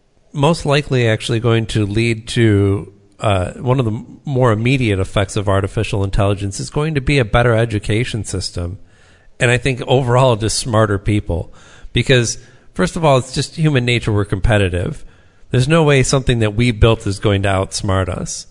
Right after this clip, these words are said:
So we'll find a way to, to try and stay ahead of the, of the curve on that. Whether we can or not is debatable. But also, just the act of creating artificial intelligence, and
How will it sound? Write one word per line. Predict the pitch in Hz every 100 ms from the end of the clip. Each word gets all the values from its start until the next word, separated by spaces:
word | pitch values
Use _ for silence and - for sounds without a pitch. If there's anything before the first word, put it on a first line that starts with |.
| -
So | - 123
we'll | 139 151
find | 156 175 165 139
a |
way | 127 123 117
to, | 107 104 -
to | - - 117
try | - 139 110
and | 101
stay | - 113 104
ahead | 98 110
of | 104
the, | 95 95 - - _ _ -
of | 101 110 -
the | - 107
curve | - 110 98
on | 95 90
that. | 90 90 -
Whether | 127 107
we | 101
can | 104 127 104
or | 95
not | 95 92
is | 92 92 - -
debatable. | - 98 95 92 95 95 - - - - -
But | 135
also, | - 165 - 160 123 107 - - - _ -
just | 160 -
the | 165 156
act | 127 139 -
of | 123 120
creating | - 123 127 120
artificial | 113 113 - 117 113
intelligence, | 107 - 123 107 104 -
and | 123